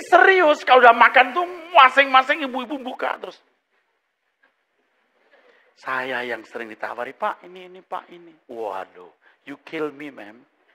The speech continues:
Ini bikin semangat ini, ikan asin.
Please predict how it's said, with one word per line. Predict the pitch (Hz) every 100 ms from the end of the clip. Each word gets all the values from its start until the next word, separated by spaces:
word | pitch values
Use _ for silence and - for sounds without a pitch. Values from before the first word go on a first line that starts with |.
| _ - - - - - - - - _
Ini | 262 311 285
bikin | 247 262
semangat | 247 269 285 302 320 320 226 -
ini, | 180 170 _ _ - -
ikan | 131 127
asin. | - - - 131 120